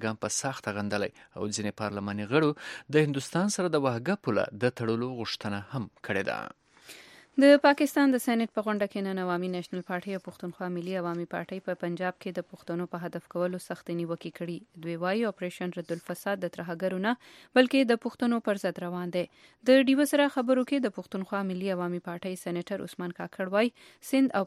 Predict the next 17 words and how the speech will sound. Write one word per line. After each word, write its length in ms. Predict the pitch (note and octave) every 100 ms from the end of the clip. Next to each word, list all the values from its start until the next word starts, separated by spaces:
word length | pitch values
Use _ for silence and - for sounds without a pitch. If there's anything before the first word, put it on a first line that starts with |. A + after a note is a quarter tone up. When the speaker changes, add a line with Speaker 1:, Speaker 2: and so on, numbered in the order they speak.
| G3
Speaker 2:
پنجاب 340 | F#3 G3 G3
کې 220 | - G3+ F#3+
پښتنو 380 | - F#3 F#3+ F3+
سره 180 | F#3+ F#3+ F3
نسلي 280 | - F#3+ F3+ F#3
تعصب 360 | F3 - E3+ F3+
روان 260 | F3+ F3+ F#3
دی. 60 | - _ -
بلخوا 260 | E3+ E3 F3+
د 100 | F3
خیبر 260 | E3+ F#3 F#3+ -
پښتونخوا 420 | - F#3+ F3+ G3+
اعلی 220 | G3 G3+ G3
وزیر 220 | F#3+ G3 G3+
پرویز 260 | G3 G3 -
خټک 280 | F#3+ - G#3+
نن 100 | F#3+